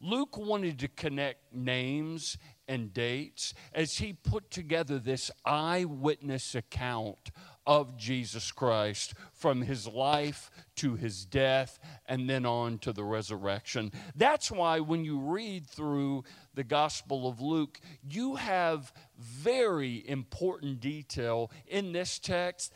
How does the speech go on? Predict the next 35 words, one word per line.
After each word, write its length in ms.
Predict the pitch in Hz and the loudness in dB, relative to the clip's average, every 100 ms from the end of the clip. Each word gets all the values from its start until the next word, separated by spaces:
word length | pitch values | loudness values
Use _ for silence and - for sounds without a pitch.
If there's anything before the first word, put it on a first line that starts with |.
| 202 | -14
that's 360 | 156 220 220 190 | 2 2 2 -2
not 320 | 214 233 220 | -2 -2 -2
necessarily 920 | 196 190 185 - 196 190 185 180 170 170 156 | -4 -2 -4 -4 -2 0 2 2 0 -2 0
in 240 | 170 160 151 | 0 0 2
other 480 | 156 143 160 156 143 170 - 127 | 2 4 2 2 -2 -10 -18 2
gospel 580 | 135 113 117 - 127 117 | 2 4 -2 -6 -6 -6
texts, 560 | - 131 113 - - - - - | 0 2 2 0 -8 -10 -20 0
but 160 | 151 | 0
it's 220 | 139 - - | 0 -4 -8
because 800 | 127 - 254 240 165 143 120 - - - | -8 -4 -2 2 4 2 0 -8 -12 -10
Luke 580 | 123 156 180 131 - - - - | 2 6 6 4 -4 -18 -20 -8
wanted 340 | 135 139 127 117 | -2 0 -2 -2
to 40 | |
make 280 | 123 143 139 | -2 -2 -4
sure 380 | - 156 131 113 | -4 0 0 0
that 200 | 120 123 | -2 -2
he 120 | 131 | -4
was 220 | 120 98 | -6 -8
dotting 540 | 95 123 135 151 151 | 0 2 2 0 -4
the 180 | 131 120 | -4 -2
I's 640 | 117 117 113 113 113 101 - - 131 - | 0 0 0 -2 -4 -8 -12 -14 -12 -2
and 200 | 120 110 | -2 0
crossing 680 | - 113 107 - 110 104 | 2 4 4 -2 -4 -4
the 100 | 98 | -4
T's. 460 | 107 - 110 98 - 180 | -4 -2 -2 -2 -6 -8
Let, 280 | 196 277 - | 6 6 6
let, 260 | 202 254 190 | 0 0 0
let 120 | 214 | 0
me 140 | 277 | 0
just 260 | 214 202 - | -4 -6 -2
give 160 | 156 123 | -2 0
you 160 | 117 | -2
an 100 | 104 | -2
example 720 | 101 92 - 95 87 - 82 | -4 -6 -6 -6 -8 -12 -14
here, 300 | 82 78 78 | -12 -12 -14